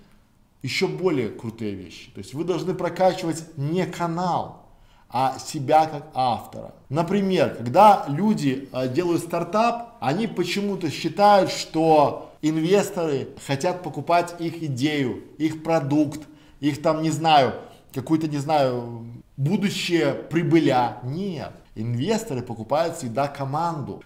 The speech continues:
потому что вот любой продукт — это команда, любой канал — это команда. То есть в вашем случае вы автор, да? И давайте на пальцах. Например,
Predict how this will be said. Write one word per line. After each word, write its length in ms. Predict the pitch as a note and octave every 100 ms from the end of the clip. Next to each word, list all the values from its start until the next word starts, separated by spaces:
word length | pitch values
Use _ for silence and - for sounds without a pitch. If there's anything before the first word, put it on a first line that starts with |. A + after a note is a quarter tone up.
| -
потому 300 | A#2 D3 F3
что 300 | F3 D3 -
вот 340 | - C3+ D#3 -
любой 460 | C#3+ D3+ E3 F#3 F#3+
продукт — 440 | D#3 D#3 G#3 -
это 180 | C3+ C3
команда, 560 | C#3 C#3 C3+ A#2+ G2
любой 420 | G2 B2+ B2+ F3+ -
канал — 560 | D#3+ D#3 E3+ G#3+ G#3 D#3+
это 220 | C#3+ D#3
команда. 640 | - D3+ D3+ D3 A2 F#2 -
То 80 | A2+
есть 140 | G2+
в 140 | - G2+
вашем 380 | C3+ F#3 - D#3
случае 440 | D#3 A#3 - C#3
вы 300 | B2+ D3 D#3+ D#3
автор, 580 | C3 C3 - F#3 G#3+ - - _ _
да? 280 | G#3 B3 B3+ - - - _
И 460 | F3+ E3+ E3 - - -
давайте 380 | - B2+ A3 A3
на 120 | F3
пальцах. 480 | E3+ D3 A#2+ - - - _ _ _ _ - _ _ _ _ -
Например, 720 | C#3 F#3 G3+ G#3+ F3+ A2+